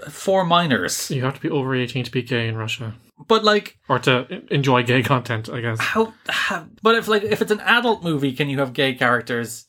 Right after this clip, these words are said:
Speaker 2: I
Speaker 1: Is it
Speaker 2: guess
Speaker 1: based
Speaker 2: so.
Speaker 1: on, I guess based on the rating of the movie?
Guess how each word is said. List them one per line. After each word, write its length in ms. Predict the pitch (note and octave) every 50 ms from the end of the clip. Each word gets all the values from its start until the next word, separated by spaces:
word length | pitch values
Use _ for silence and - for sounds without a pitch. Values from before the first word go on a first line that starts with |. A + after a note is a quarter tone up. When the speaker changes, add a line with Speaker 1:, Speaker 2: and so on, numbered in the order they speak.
| _ _
Speaker 2:
I 120 | - C#3+ D3+
Speaker 1:
Is 120 | E3 D3
it 40 | -
Speaker 2:
guess 100 | D#3 D#3+
Speaker 1:
based 140 | G3 G3+ C#3+ C3
Speaker 2:
so. 100 | C3 C3+
Speaker 1:
on, 40 | C3
I 60 | D#3 E3
guess 180 | D3+ F#3 F3+
based 200 | - G3 F3+ E3+
on 120 | - F3+ D#3+
the 80 | D#3
rating 440 | C#3+ C3+ C#3+ D3 E3 E3 - F3 D#3
of 120 | D3+ C#3 C3+
the 100 | C#3+ C3+
movie? 400 | C3 C#3 D#3+ F3 F#3 B3 -